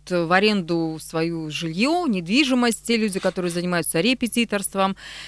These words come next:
те люди, которые, ну, не знаю, дома там, например, э, делают маникюр, допустим, платьишки шьют или что-то ещё подобное, они должны, обязаны зарегистрироваться в нал-, в налоговой как самозанятые.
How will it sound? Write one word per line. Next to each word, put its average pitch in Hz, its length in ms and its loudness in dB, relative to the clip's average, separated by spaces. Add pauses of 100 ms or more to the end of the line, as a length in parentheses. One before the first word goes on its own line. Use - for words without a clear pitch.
те 254 160 0
люди, 254 260 4
которые, 214 580 2 (360)
ну, 269 220 0
не 220 140 2
знаю, 208 220 4
дома 190 400 6
там, 156 200 -4
например, 180 540 0
э, 156 280 -2
делают 190 380 2
маникюр, 196 500 0
допустим, 233 500 -2
платьишки 247 500 -2
шьют 220 380 -8
или 165 140 -6
что-то 170 340 -6
ещё 170 220 -4
подобное, 254 560 2 (120)
они 226 380 4
должны, 185 800 2
обязаны 254 760 4
зарегистрироваться 185 920 -2
в 160 60 -4
нал-, 180 420 2
в 165 80 -6
налоговой 233 540 4
как - 240 0
самозанятые. 180 720 -2